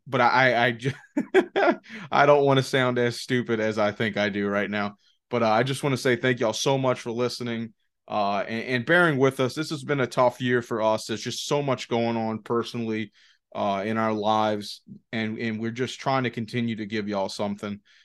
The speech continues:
uh, because this isn't, this isn't a career. Um, you know, this is a hobby, and this is a hobby that we love connecting with you guys in. And,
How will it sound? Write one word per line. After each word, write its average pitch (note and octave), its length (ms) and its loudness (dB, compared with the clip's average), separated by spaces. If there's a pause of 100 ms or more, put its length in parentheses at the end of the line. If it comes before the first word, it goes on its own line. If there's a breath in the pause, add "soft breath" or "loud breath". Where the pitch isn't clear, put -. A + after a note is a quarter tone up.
(180 soft breath)
uh, G2+ 260 0
because A2 380 -4
this A#2 180 -6
isn't, A2+ 300 -2 (1080)
this A#2 160 -6
isn't C#3 240 0
a B2+ 60 2
career. A#2+ 680 4 (460 soft breath)
Um, G2 540 0 (580)
you C#3 140 -2
know, C#3+ 80 4
this D#3 200 0
is E3 120 -4
a D#3 40 0
hobby, D#3 440 4
and G2+ 120 -6
this A#2+ 140 -6
is B2 80 -10
a B2 60 -4
hobby C3 360 2
that A#2 240 2
we C3 140 -4
love B2+ 240 0
connecting A#2+ 500 -2
with G#2+ 200 -4
you A2 80 -4
guys G2+ 340 -2
in. G2 200 -8
And, G2 200 -10